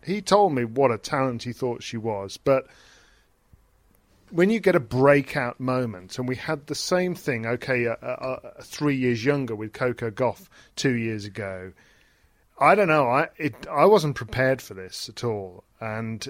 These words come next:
she got a wild card into this tournament very late on. She basically wasn't on the wild card list, and then they decided to give her one after the, after the event at the last minute, 'cause she,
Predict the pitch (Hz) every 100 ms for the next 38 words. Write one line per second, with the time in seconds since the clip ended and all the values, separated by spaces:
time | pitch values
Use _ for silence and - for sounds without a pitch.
0 | - - - 180 160 131 120 127 131 123
1 | - 117 110 110 110 - 117 - 123 113
2 | 107 110 104 107 170 170 135 117 113 107
3 | - 104 95 92 196 202 180 160 - 139
4 | 135 127 131 143 135 127 113 117 113 -
5 | 117 113 117 135 160 - - - - 123
6 | 127 123 123 117 _ _ - 123 - 131
7 | 117 104 120 113 117 120 113 113 110 104
8 | - _ _ _ 123 117 - 107 110 117
9 | 120 113 - 110 107 101 104 95 - 120
10 | 110 104 - 113 110 - 110 -